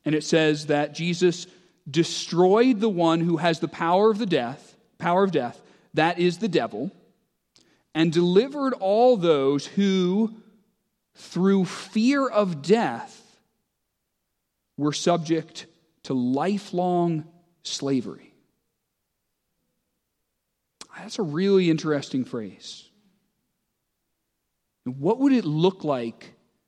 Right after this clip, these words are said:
to believe that Jesus is the resurrection and the life? Well, it means that you are freed from the lifelong slavery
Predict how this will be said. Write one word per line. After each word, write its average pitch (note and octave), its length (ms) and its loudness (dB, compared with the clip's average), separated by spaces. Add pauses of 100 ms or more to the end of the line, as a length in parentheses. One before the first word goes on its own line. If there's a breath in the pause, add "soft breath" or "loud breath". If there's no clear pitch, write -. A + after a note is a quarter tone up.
to D3 80 -6
believe D#3 340 0
that D#3 80 0
Jesus D#3 400 -4
is D3+ 100 -4
the D3+ 100 -2
resurrection D3 640 0
and C#3 120 0
the C3+ 40 0
life? B2+ 500 -6 (1700)
Well, C#3 140 2
it D#3 40 -8
means G3+ 380 4
that G3 100 -2
you F3 260 -2
are D#3 160 0
freed F3+ 760 0 (140 loud breath)
from D3 180 -2
the C#3 100 4
lifelong F#3 1160 2
slavery C#3+ 1040 -4